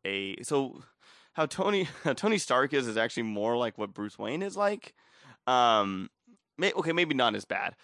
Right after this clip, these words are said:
but, like, I mean, kind of there. Like, Tony Stark is very, um, depressed, and yeah, he's snarky and he's kind of an asshole and he's full of himself, but he's still, like,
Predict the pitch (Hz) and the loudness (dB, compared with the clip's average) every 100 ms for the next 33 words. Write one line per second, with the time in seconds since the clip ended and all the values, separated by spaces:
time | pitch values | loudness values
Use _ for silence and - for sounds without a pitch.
0 | - _ - 127 123 117 120 110 123 120 | -20 _ 2 6 6 6 4 2 0 -2
1 | 110 - 123 117 104 98 98 92 95 - | -4 -6 -4 -2 -2 0 0 2 0 -4
2 | _ 175 220 208 170 156 139 117 104 101 | _ -8 -6 -2 0 0 0 -2 -4 -12
3 | 101 117 120 120 117 107 - 98 98 92 | -4 0 2 2 0 -4 -4 0 2 2
4 | 92 90 85 - _ _ _ _ - 110 | 0 -6 -12 -18 _ _ _ _ -8 -6
5 | 113 110 - - - _ _ _ _ _ | -2 -2 -2 -10 -16 _ _ _ _ _
6 | 113 107 104 101 95 _ 127 123 135 123 | 0 2 2 2 -2 _ -2 0 0 -2
7 | 131 123 120 123 113 104 120 113 104 98 | 0 0 2 0 -2 -2 -2 0 0 -2
8 | 98 117 104 - 110 110 107 - 101 95 | -2 -4 -6 -4 0 0 -2 -2 0 0
9 | - 98 98 - 120 113 104 98 95 95 | 0 -2 -2 -2 2 4 4 2 0 -4